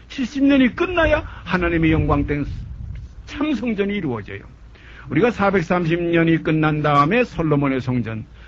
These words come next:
참 겉으로 보기엔 금으로 장식했고 보석으로 장식했지만은, 그러나 그 성전에는 우상이 함께한 성전이요, 그 성전은 완전한 성전이 아닙니다. 완전히 그 성전은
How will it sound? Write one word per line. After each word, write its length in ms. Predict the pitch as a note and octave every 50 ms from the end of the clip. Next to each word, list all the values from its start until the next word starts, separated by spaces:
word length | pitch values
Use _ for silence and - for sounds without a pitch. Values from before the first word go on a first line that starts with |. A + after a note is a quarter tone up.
| - - -
참 420 | - - - - - A3+ A#3 B3+
겉으로 380 | A3+ A3 G3 - E3+ E3+ G3+ G3
보기엔 260 | F#3 F3 F3 G3 D#3+
금으로 560 | - - - D#3+ A#3+ C#4 C#4+ C4 A#3 A3+ A#3
장식했고 480 | A3 G#3 F3 E3+ F3+ F#3+ F3+ F3+ F#3+ D3+
보석으로 460 | - D#3 D3+ D3 D3 C3 C3+ D3+ F3+
장식했지만은, 800 | F3+ D3 A#2 A2 A#2 C#3 C3+ A2 - - F#2+ F2+ F2 G2+ C3 A#2+
그러나 500 | A#2 G2 F#2 F2+ G2 D3 F3+ G#3+ G#3+ G3+ - - - - - - -
그 120 | - B2+
성전에는 500 | A#2 - B2 A#2+ A#2 A#2 A#2 A#2 A#2 A#2+ A2+
우상이 380 | F3+ F3+ F3+ E3+ F3 E3+ E3+ E3
함께한 440 | D#3+ D#3+ D#3+ - - D3 D3 D3+ D#3
성전이요, 520 | D#3 C3+ A#2+ G2+ F#2+ G2 G#2 G2+ G#2 - - - - - - -
그 120 | - B2+ A#2+
성전은 440 | - A#2+ A#2+ A#2+ A#2 B2+ B2 B2+ C3
완전한 440 | C#3 C#3 C#3+ C#3+ C#3+ D3+ D#3 D3+
성전이 360 | D3 D#3+ D#3+ E3 E3+ F#3 G3+ -
아닙니다. 640 | - - - - - - - - - C#3+ D#3 F#3 - - - - - -
완전히 640 | - F2 F#2+ - C4+ B3+ - D#3+ G#3 A#3+ C#4 D4 A#3
그 100 | G#3+ A#3+
성전은 560 | F#3 A#3 A3 G3+ F#3 G3+ G3+ A3 A#3 A3+ G3